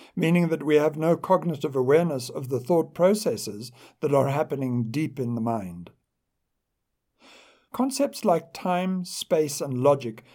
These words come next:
become foggy the deeper we go into the mind. What we find in these depths are symbolism, creative thinking, music and art, and emotions and feelings.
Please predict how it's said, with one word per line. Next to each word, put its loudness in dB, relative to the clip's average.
become 0
foggy 0
the -4
deeper -4
we 0
go 4
into 2
the -6
mind. -12
What 4
we 4
find 2
in -2
these 0
depths 0
are -6
symbolism, -2
creative 4
thinking, -6
music -4
and -4
art, -4
and 0
emotions 2
and -8
feelings. -8